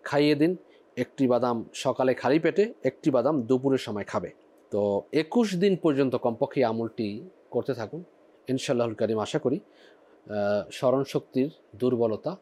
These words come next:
কেটে যাবে ইনশাআল্লাহ। কাউসার ভাই নারায়ণগঞ্জ থেকে আপনি বলেছেন যে আপনার ছেলে মাদ্রাসায় যেতে চায় না, সেজন্য আপনি ওজিফা জানতে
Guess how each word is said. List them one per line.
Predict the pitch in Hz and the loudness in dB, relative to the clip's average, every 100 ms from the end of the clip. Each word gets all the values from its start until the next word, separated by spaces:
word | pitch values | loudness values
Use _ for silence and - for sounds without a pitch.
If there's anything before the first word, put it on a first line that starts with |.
| _ - | _ -12
কেটে | 107 - | -12 -12
যাবে | - - | -20 -20
ইনশাআল্লাহ। | - - - _ _ _ _ _ _ _ _ _ _ _ _ _ _ _ _ _ - _ - - - _ _ _ | -16 -16 -16 _ _ _ _ _ _ _ _ _ _ _ _ _ _ _ _ _ -20 _ -20 -20 -20 _ _ _
কাউসার | 135 139 220 208 | 0 2 0 2
ভাই | 226 208 | 4 4
নারায়ণগঞ্জ | 135 131 143 170 - | 2 2 2 0 0
থেকে | 175 170 165 | -2 2 4
আপনি | 143 - 135 131 127 - - _ _ - | 2 2 2 2 0 -4 -16 _ _ -10
বলেছেন | 113 117 117 160 131 | 0 2 2 0 0
যে | 120 117 110 - - | 4 4 2 -4 -12
আপনার | 113 110 107 104 - | -10 -4 -4 -4 -6
ছেলে | - 120 107 104 | -8 -4 -4 -4
মাদ্রাসায় | 98 101 107 107 113 101 95 | -6 -10 -10 -10 -10 -10 -10
যেতে | 107 104 98 | -10 -10 -8
চায় | 113 104 | -6 -6
না, | 95 82 _ _ _ _ _ _ _ _ | -6 -14 _ _ _ _ _ _ _ _
সেজন্য | - 120 117 113 110 | -2 0 2 2 2
আপনি | 101 - 104 98 90 - _ _ _ _ _ _ _ | 0 -2 -6 -6 -10 -18 _ _ _ _ _ _ _
ওজিফা | 104 104 110 | -14 -10 -8
জানতে | 104 98 | -8 -10